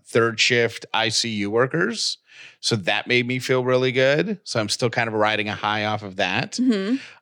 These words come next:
Speaker 1: Um, money is still coming into that. So I'm riding a high off of that. And I have intentionally avoided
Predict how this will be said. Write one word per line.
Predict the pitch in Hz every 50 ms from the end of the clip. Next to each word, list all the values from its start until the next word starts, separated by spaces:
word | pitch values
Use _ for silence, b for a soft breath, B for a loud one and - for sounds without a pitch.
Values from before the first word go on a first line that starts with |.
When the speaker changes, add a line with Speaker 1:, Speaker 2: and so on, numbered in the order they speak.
| B _ -
Speaker 1:
Um, | 117 113 107 107 104 104 110 113
money | 117 120 123 135 139 139 139
is | 113 127 -
still | - - - - - 120 117 117
coming | 113 - - 127 120 113 110 110 - -
into | - 110 113 123 131 127 - 131
that. | 120 135 139 143 156 - - -
So | - 139
I'm | 120 113 113
riding | 107 110 113 110 107 110
a | 107
high | 95 113 113 107 104 110
off | 110 110 107 107
of | 104 95
that. | 113 113 113 123 143 156 175 B B B B B B B B -
And | 143 139 135 135 135 135 135 127 - - - _ _ _ _ _ _ _ _ _ _ _ -
I | 131 135 131 131 135 135 131
have | 135 135 135 123
intentionally | 127 120 117 107 - - - - 170 185 190 175 - - 165 160 156 151 147 147 139 135 135 139 139 - - -
avoided | 127 123 113 104 101 104 123 123 123 123 127 123 117 123 120 117 117 113 110 117 110 104